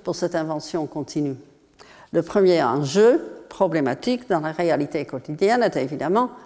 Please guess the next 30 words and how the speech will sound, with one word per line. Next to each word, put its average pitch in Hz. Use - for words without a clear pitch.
la 175
question -
des 190
langues. 220
Alors, 180
je 180
mentionne 202
ici 262
deux 226
livres 226
du 170
sociologue 196
Abraham 170
de 139
Zwaan, 240
ici 185
présent. 180
En 180
deux 240
mille 302
un, 254
il 214
publia 240
un 226
traité 269
sur 220
la 196
multiplicité 226
des 160
langues 269